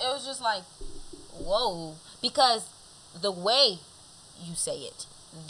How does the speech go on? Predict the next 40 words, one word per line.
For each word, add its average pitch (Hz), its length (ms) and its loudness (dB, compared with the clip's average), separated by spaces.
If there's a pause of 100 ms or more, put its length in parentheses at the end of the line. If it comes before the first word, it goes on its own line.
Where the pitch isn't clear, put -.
(120)
what 269 580 8 (160)
you 190 180 -2
say, 156 440 2 (360)
and, 254 160 2 (260)
and 277 100 0
especially 294 480 2
if 240 200 -2
I'm, 240 160 0
like, 220 120 -2 (560)
nine 214 320 6
or 202 100 2
ten 220 320 0
years 196 260 0
old, 185 440 8 (280)
or 202 280 10 (200)
eleven 208 360 0
and 190 140 -2
twelve 208 500 10 (240)
or 185 280 10 (300)
fifteen, 233 580 6
and - 100 -2
I'm 233 220 6
like, 269 260 8
I'm 277 100 4
just, 269 380 -2
I'm 247 180 -4
growing, 190 460 2 (160)
and 226 100 -6
you, 254 140 -4 (120)
and 226 140 -8
you, 233 100 -10
and 175 280 -10 (540)
to - 100 -8
hear 269 360 -2
it, 254 160 -6 (680)
like, 196 180 0
when 196 80 -2
I 196 80 0
was 180 120 -6
little, 185 360 0